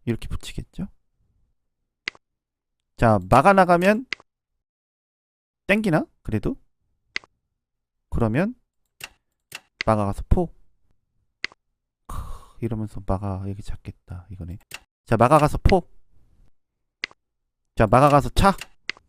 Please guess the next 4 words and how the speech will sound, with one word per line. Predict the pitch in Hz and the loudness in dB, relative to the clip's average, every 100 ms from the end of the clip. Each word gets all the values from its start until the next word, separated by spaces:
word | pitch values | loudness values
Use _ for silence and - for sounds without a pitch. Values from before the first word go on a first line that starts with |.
| _ _ _ _ _ _ _ - - _ _ _ _ _ _ _ _ _ _ _ | _ _ _ _ _ _ _ -18 -18 _ _ _ _ _ _ _ _ _ _ _
자, | 104 95 | -4 -2
차로 | - 165 175 180 - _ _ - - - - | 0 2 2 0 -6 _ _ -20 -20 -6 2
졸 | 117 | 2
잡고. | 107 107 - 92 82 85 127 196 | 2 -4 -6 -8 -6 -6 -10 -12